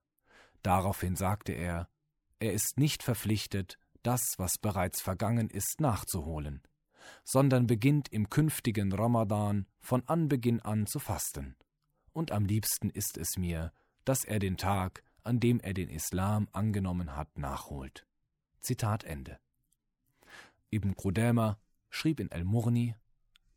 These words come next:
„Und wenn der Nicht-Muslim im Monat Ramadan den Islam annimmt,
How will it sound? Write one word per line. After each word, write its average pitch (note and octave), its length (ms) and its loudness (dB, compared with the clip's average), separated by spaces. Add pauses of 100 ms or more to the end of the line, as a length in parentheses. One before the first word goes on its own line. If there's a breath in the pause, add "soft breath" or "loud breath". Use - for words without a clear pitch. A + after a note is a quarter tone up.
(240)
„Und F#2 240 0
wenn A2 200 6
der G2 160 4
Nicht-Muslim F#2 880 0
im F#2 120 -4
Monat F#2+ 400 2
Ramadan F2 720 0
den F2+ 180 0
Islam F2 640 -2
annimmt, F#2+ 640 0